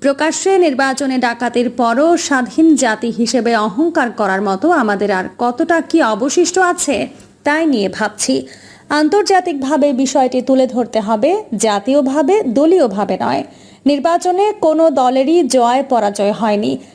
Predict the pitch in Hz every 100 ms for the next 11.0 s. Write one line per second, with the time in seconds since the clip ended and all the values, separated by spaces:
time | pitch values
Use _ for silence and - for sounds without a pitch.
0 | - 247 277 277 339 339 294 285 349 302
1 | 339 339 330 - 330 330 320 254 247 254
2 | 269 269 262 254 - 233 220 - 240 -
3 | 196 - 247 - - - - - 285 269
4 | 311 403 294 320 311 269 294 285 269 269
5 | 269 277 247 233 240 247 285 277 294 233
6 | 247 254 349 381 262 190 208 240 226 262
7 | 240 220 220 247 320 349 349 311 294 381
8 | 403 349 311 269 339 - - - - -
9 | 262 302 349 - 277 269 254 330 294 247
10 | 190 262 294 277 214 202 185 208 226 349